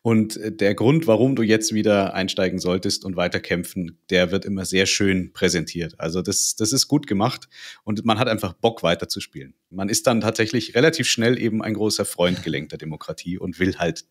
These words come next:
dafür sorgen, dass die verschiedenen außerirdischen Rassen nicht weiter vorankommen. Insofern, das ist gut verpackt, das Ganze. Und wenn Sony es nicht so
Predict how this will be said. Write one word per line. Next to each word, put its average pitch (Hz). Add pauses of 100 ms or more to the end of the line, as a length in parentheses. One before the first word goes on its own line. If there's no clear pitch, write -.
dafür 104
sorgen, 110
dass 98
die 90 (320)
verschiedenen 98
außerirdischen 92
Rassen 87
nicht -
weiter 80
vorankommen. 76 (460)
Insofern, 87
das -
ist -
gut 175
verpackt, -
das -
Ganze. 87
Und 98
wenn 113
Sony 165
es -
nicht 131
so 117